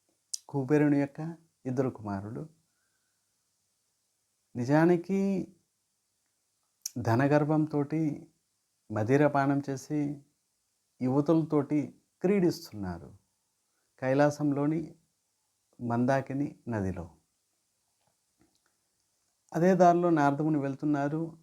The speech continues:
నారదముని, నారదముని చూసి యువతులు ఒడ్డుకొచ్చి వస్త్రాలు ధరించారు. కానీ కుబేరుని యొక్క ఈ ఇద్దరు పుత్రులు కనీసం నారదముని చూసైనా సరే,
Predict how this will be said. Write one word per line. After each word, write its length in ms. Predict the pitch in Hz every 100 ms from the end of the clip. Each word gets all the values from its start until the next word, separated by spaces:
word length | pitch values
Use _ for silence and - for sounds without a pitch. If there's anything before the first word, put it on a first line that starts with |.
| _
నారదముని, 800 | 117 110 110 127 127 123 107 117 110 - _ _ _ _ _ _ _
నారదముని 480 | 131 135 156 160 165
చూసి 640 | 160 151 147 117 104 - -
యువతులు 580 | 139 147 151 110 104 - _ _ _ _ _ _ _ _ _ - _ _ _ _ _ _ _ 135
ఒడ్డుకొచ్చి 720 | 135 151 160 160 165 101 - _ _ _ _ _ -
వస్త్రాలు 440 | 135 - 160 143
ధరించారు. 680 | 113 101 95 - - 80 92 _ _ -
కానీ 580 | 127 120 98 113 - _ _ _
కుబేరుని 400 | - 143 160 165
యొక్క 140 | 156 156
ఈ 260 | 110 131
ఇద్దరు 240 | 156 143 143
పుత్రులు 540 | 139 - 131 143 160 - _ _ _ _ _ _ _ _ -
కనీసం 760 | 135 160 180 - 151 107 98 -
నారదముని 520 | 123 127 143 151 156
చూసైనా 460 | 151 151 147 151 151
సరే, 420 | - 147 151 -